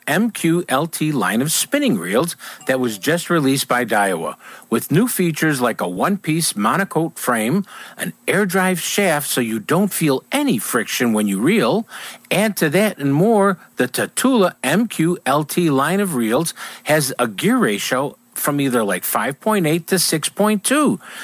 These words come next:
So you can fish it as slow as you want, or you can fish it as fast as you want. Stop in at your favorite tackle shop that carries the full line of Daiwa and hold that Tatula M Q L T reel. Trust me, you won't leave the store without one.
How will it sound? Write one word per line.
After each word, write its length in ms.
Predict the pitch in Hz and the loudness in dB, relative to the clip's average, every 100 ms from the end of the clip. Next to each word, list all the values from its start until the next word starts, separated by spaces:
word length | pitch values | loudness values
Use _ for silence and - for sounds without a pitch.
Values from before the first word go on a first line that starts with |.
| - | -4
So 100 | - | 0
you 140 | 196 | 2
can 160 | 175 175 | 2 -2
fish 320 | - 254 240 | 0 -2 0
it 120 | 226 | -2
as 200 | 139 98 | -2 -2
slow 400 | - - 92 113 | -2 -2 -2 2
as 120 | 160 175 | 2 4
you 120 | 214 | 4
want, 320 | 233 269 254 - | 4 0 -4 -2
or 160 | 180 | 2
you 160 | 226 240 | 4 2
can 240 | - 185 | 2 0
fish 280 | 165 202 190 | 0 -2 0
it 80 | 233 | 0
as 160 | 254 226 | -2 -2
fast 440 | - 294 320 - | 0 0 0 0
as 180 | 151 101 | 0 0
you 100 | 107 | -2
want. 380 | 92 92 - - - - - | -2 -2 -4 -12 -20 -20 -10
Stop 380 | - - 95 - | -4 -2 0 0
in 80 | 135 | 0
at 80 | |
your 160 | 127 117 | 0 -2
favorite 400 | - 220 214 190 | 0 2 2 0
tackle 340 | 214 277 - | 0 0 0
shop 300 | 156 139 165 | -2 -2 -2
that 180 | 143 127 | -2 -2
carries 340 | - 220 185 139 | 0 2 2 0
the 100 | - | -2
full 260 | - 339 | 0 0
line 380 | 254 147 98 92 - - - | 0 0 -2 -6 -12 -8 -6
of 160 | 110 | -4
Daiwa 520 | 113 160 220 131 185 - - - | 0 2 2 2 0 -2 -14 -4
and 180 | 127 117 | -2 0
hold 400 | 98 180 196 190 | 2 2 4 4
that 240 | 175 160 | 2 0
Tatula 600 | - 160 - 208 190 165 - | -4 -6 -2 0 2 0 -2
M 180 | 127 190 | 0 0
Q 320 | - 208 208 | 2 0 2
L 200 | - 214 | 2 0
T 200 | 196 233 | 0 0
reel. 480 | 233 277 226 180 190 - _ _ _ | 2 2 4 2 0 -6 _ _ _
Trust 340 | - 220 - | -2 -2 -2
me, 280 | 110 90 - - - | -2 -4 -6 -16 -10
you 120 | - 104 | -2 2
won't 320 | 123 190 147 | 2 2 0
leave 440 | 160 165 170 165 | -2 0 0 -2
the 100 | - | -4
store 400 | 123 - 196 117 | -2 0 2 2
without 380 | 110 110 147 - | 0 2 0 0
one. 240 | 87 78 | -4 -12